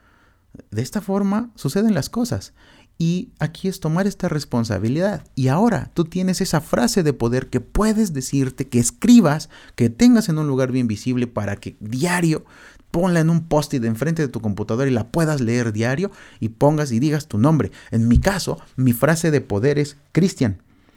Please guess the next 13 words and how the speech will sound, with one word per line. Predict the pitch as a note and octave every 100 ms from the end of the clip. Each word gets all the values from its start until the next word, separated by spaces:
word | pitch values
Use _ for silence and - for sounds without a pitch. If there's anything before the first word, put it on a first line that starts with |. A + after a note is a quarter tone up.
| _ _
te | B2+
voy | B2+ D#3
a | D3
dar | D3+ C#3 - -
todo | F#3+ A3 C#4+ - _ _ _
para | - A2 G#2+
que | G#2+
vivas | C3 E3 A#3+ - - _ _ -
de |
una | D3 C#3+
manera | A#2+ B2 C3 C#3
súper | - - D#3+ - A#2 A2+
genialísima". | - - G#2 F#2 F#2 - -